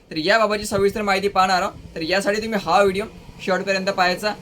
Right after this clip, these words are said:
आणि चॅनलवर नवीन असाल, चॅनलला सबस्क्राईब करा. नोकरीविषयीचे प्रत्येक अपडेट तुम्हाला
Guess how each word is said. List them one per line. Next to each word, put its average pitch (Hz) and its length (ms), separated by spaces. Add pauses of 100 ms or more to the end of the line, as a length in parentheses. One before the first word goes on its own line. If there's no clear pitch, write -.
(160)
आणि 180 220
चॅनलवर 175 300
नवीन 165 260
असाल, 226 240
चॅनलला 196 300 (340)
सबस्क्राईब 208 520
करा. 196 220 (320)
नोकरीविषयीचे 220 640
प्रत्येक 196 320
अपडेट 175 320
तुम्हाला 185 280